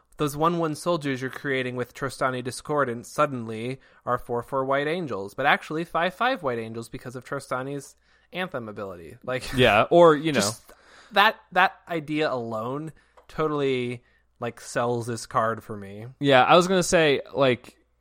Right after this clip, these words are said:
Speaker 2: they're really pushing this Lyra Dawnbringer Brawl deck, and, like, duh. 'Cause this turns,
Speaker 1: But
Speaker 2: well,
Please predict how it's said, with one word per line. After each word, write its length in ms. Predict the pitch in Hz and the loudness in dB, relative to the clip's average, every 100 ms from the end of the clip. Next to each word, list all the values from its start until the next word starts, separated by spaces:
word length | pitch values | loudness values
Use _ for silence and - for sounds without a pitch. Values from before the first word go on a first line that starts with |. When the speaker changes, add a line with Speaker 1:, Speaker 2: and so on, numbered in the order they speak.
| - | -8
Speaker 2:
they're 300 | 131 175 196 | 2 6 6
really 440 | 135 147 160 156 | 4 2 4 2
pushing 520 | 143 143 135 - 143 143 | 0 2 2 2 -2 0
this 200 | 127 127 | -2 0
Lyra 240 | 123 131 | 2 2
Dawnbringer 640 | 117 123 123 139 135 143 120 | 4 4 2 0 2 0 4
Brawl 280 | 120 131 | 6 6
deck, 340 | 147 160 160 - | 6 4 4 2
and, 200 | 139 135 | -2 0
like, 460 | 131 127 113 - - _ - - | 4 4 2 -2 -20 _ -20 0
duh. 460 | 117 110 95 82 - _ _ _ - | 6 6 6 2 -2 _ _ _ 2
'Cause 240 | 196 151 | 4 4
this 240 | 147 190 - | 6 4 4
turns, 460 | - 196 220 220 127 | 2 4 4 2 -6
Speaker 1:
But 80 | |
Speaker 2:
well, 400 | 147 156 131 113 | 4 6 6 2